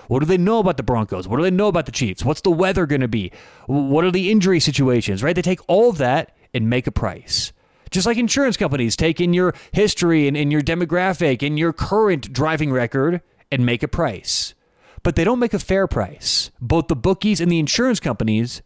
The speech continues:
make a price they are very confident they will make money on. You see, if there's a fifty fifty proposition, all the sportsbook does is charge minus one ten on each side, unless you bet with Better Edge.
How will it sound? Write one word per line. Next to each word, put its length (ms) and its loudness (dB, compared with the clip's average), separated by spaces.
make 240 2
a 60 0
price 520 0
they 200 0
are 180 2
very 420 0
confident 680 -2
they 320 0
will 180 2
make 220 -2
money 340 0
on. 240 -8
You 80 2
see, 220 0
if 80 -4
there's 160 2
a 60 0
fifty 360 0
fifty 260 -4
proposition, 720 0
all 180 4
the 60 2
sportsbook 500 0
does 480 0
is 140 -2
charge 340 0
minus 400 0
one 160 0
ten 260 -2
on 160 0
each 140 -2
side, 420 -2
unless 220 0
you 40 -4
bet 100 0
with 120 -4
Better 240 -2
Edge. 400 -6